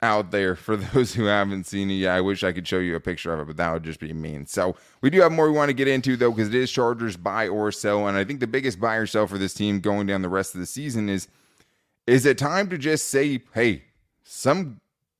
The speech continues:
of our veterans are gonna have to sit because it's time to see what these young guys have," including Quentin Johnston,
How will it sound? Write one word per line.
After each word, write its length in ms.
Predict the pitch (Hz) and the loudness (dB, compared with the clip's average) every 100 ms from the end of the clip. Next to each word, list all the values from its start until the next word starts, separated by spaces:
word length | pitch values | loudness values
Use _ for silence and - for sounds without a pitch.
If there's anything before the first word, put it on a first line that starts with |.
| _ - | _ -2
of 160 | 139 180 | 0 2
our 120 | 180 | 2
veterans 480 | 202 196 185 185 160 | 2 2 2 0 -2
are 60 | |
gonna 180 | 185 175 | 0 2
have 180 | 160 151 | 0 0
to 60 | |
sit 460 | 135 165 160 - 101 | -2 2 2 0 -8
because 280 | 101 120 113 | 0 0 0
it's 140 | 104 | -6
time 300 | - 143 156 | -4 -2 0
to 80 | 139 | -2
see 260 | - 143 131 | -4 -4 0
what 240 | 113 107 | 0 0
these 240 | 117 101 90 | -2 -4 -2
young 240 | 110 117 | -2 2
guys 260 | 104 95 104 | 2 2 2
have," 220 | 104 104 | 2 2
including 420 | 90 165 170 127 | 0 2 2 2
Quentin 260 | 165 139 110 | 0 0 0
Johnston, 480 | 139 160 - 110 | 0 0 0 -2